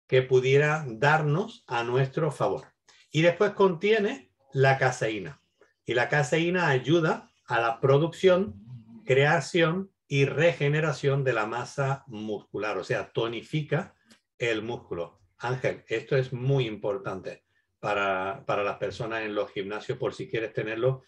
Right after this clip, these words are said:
como referente. Este es el calostro normal, ¿eh? ¿Veis en el tarrito?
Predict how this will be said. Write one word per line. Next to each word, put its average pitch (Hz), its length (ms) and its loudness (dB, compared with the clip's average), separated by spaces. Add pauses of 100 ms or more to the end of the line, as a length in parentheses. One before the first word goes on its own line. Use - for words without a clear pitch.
(260)
como 127 320 6
referente. 104 720 -2 (1300)
Este 147 280 4
es 214 100 -2
el 214 160 6
calostro 170 440 6
normal, 113 400 2
¿eh? 208 140 2
¿Veis 143 320 2
en 147 140 2
el 127 240 0
tarrito? 143 580 -2